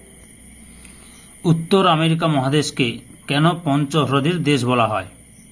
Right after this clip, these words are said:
কারণ আমেরিকা যুক্তরাষ্ট্রের উত্তর পূর্বে এবং কানাডা ও ইউএস এর সীমান্ত বরাবর সুপিরিয়র, মিশিগান, হুরর, ইরি, অন্টারিও এই পাঁচটি বৃহৎ হ্রদের তীরবর্তী অঞ্চল পঞ্চহ্রদ নামে পরিচিত। আমেরিকা মহাদেশের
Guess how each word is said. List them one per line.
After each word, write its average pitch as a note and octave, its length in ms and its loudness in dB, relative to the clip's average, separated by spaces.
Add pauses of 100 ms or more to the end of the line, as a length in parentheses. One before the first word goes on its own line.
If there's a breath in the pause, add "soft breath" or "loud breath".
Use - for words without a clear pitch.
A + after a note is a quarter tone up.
(1700 loud breath)
কারণ D3 260 2
আমেরিকা D#3+ 360 0
যুক্তরাষ্ট্রের E3+ 580 -4
উত্তর D3+ 400 0
পূর্বে D#3+ 220 0
এবং D3+ 200 4
কানাডা C#3 320 2
ও D#3+ 140 4
ইউএস C#3+ 420 0
এর B2 120 0
সীমান্ত D3 480 -2
বরাবর C#3+ 380 0
সুপিরিয়র, D3+ 520 -2
মিশিগান, C#3 400 -2
হুরর, C3+ 320 -2
ইরি, C3 180 -2
অন্টারিও C3+ 500 0
এই C#3+ 100 -2
পাঁচটি C3 420 -2
বৃহৎ C3 320 -4
হ্রদের C#3 220 -4
তীরবর্তী C3+ 420 -2
অঞ্চল C3 260 -4
পঞ্চহ্রদ C3 360 -4
নামে B2+ 240 0
পরিচিত। A#2+ 340 -4 (1500 loud breath)
আমেরিকা F3 560 -2 (120)
মহাদেশের C#3 520 0